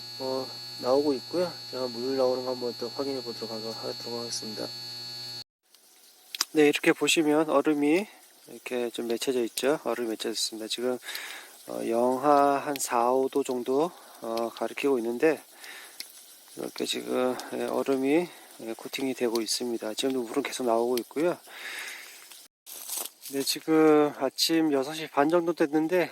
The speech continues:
아직도, 어, 영하 한 사 도 정도 되고 있습니다. 예, 사 도 정도 되고 있고요. 이렇게 지금 스프링클러에서 물이 계속 나오면서, 어, 이렇게 나무들이 코팅은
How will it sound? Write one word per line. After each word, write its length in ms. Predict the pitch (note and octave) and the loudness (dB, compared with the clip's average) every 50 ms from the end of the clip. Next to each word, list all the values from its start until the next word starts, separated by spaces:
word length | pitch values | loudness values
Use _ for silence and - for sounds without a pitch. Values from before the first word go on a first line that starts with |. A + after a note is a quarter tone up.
| - | -4
아직도, 720 | - D3 C#3+ D#3 D3+ _ - E3 D#3+ D#3 D#3 D#3 D#3 D#3 C#3 - - - - - _ _ _ _ _ - - - - - - - - - - - - - - - | -4 -4 -4 -4 -4 _ 4 6 8 8 8 8 8 6 4 0 -6 -20 -20 -20 _ _ _ _ _ -20 -20 -20 -20 -18 -18 -18 -20 -20 -20 -20 -20 -12 -4 2
어, 180 | C#3 C3+ C3+ C3 B2+ | 4 6 6 6 6
영하 580 | B2+ C3 C3 C#3+ D3 D3+ D#3 D#3 D#3 D#3 D3+ | 4 4 6 6 8 8 8 8 8 6 6
한 220 | D3 - D#3 D3+ C#3 | 4 2 -2 -4 -4
사 560 | - - B2+ B2 B2 C3 C3+ C3+ C#3 C#3 C3+ | -2 0 2 4 4 4 4 4 4 2 2
도 240 | - D3 D3 D3 C#3 | 2 2 2 2 2
정도 240 | - D3 C#3+ C3+ C3 | 0 -2 -4 -4 -2
되고 260 | A#2+ B2+ B2 B2 B2 | -2 -2 0 0 0
있습니다. 680 | A2+ - - - A#2+ A#2+ A#2 A2+ A2+ A2 A2 G#2+ G#2 - - | -2 -4 -6 -6 -6 -6 -4 -2 -2 -2 -2 -2 -4 -8 -10
예, 120 | A#2 A2+ A2 | -10 -10 -8
사 140 | - - A#2+ | -6 -4 -4
도 100 | A#2 B2 | -4 -2
정도 220 | C3 C3+ C3 B2 | -4 -4 -4 -4
되고 200 | B2+ B2 A2+ A2 | -4 -6 -6 -6
있고요. 400 | G#2+ G2+ - - - D3 D#3+ D3+ - - - - - - | -8 -10 -10 -4 -2 -2 -2 -2 -4 -10 -20 -20 -20 -20
이렇게 160 | A#2 - - | -20 -16 -12
지금 380 | - - A#2+ A#2 B2 C3 D3+ D3+ - - - - - - - - - - | -8 -6 -4 -2 0 -2 -2 -4 -6 -16 -20 -18 -18 -18 -18 -20 -12 -8
스프링클러에서 760 | - - - - - E3+ E3+ E3+ D#3 - E3 D#3+ D3 - D#3 | -8 -8 -6 -4 2 4 4 4 6 4 4 2 4 2 0
물이 220 | C3+ A#2 B2+ C#3 B2+ | 0 0 -2 -2 -2
계속 160 | B2 - C#3+ | -2 0 2
나오면서, 760 | C3 A2+ A#2 A#2+ A#2+ B2 A#2+ B2 B2 - E3 E3 C#3+ - - - - - _ - - | 4 4 6 4 4 2 0 -4 -4 -2 0 0 0 -2 -6 -12 -20 -20 _ -20 -16
어, 240 | C3 B2+ B2 A#2 A#2 A2+ | -12 -10 -8 -6 -6 -6
이렇게 400 | A2+ - - - C#3 C#3+ D#3 D#3+ - - - - - - - - - - - - - - - - | -6 -8 -6 -2 -2 -2 -2 -2 -6 -16 -20 -20 -20 -20 -20 -18 -18 -18 -18 -16 -14 -12 -8 -4
나무들이 380 | - A2+ A#2 B2 B2 - C3 C3 | 0 0 2 2 2 2 0 0
코팅은 720 | - - D#3 D#3+ - - - E3 D#3 D3+ D3+ D3+ D3+ C#3+ | 0 -2 -4 -4 -2 0 2 2 2 4 4 2 2 0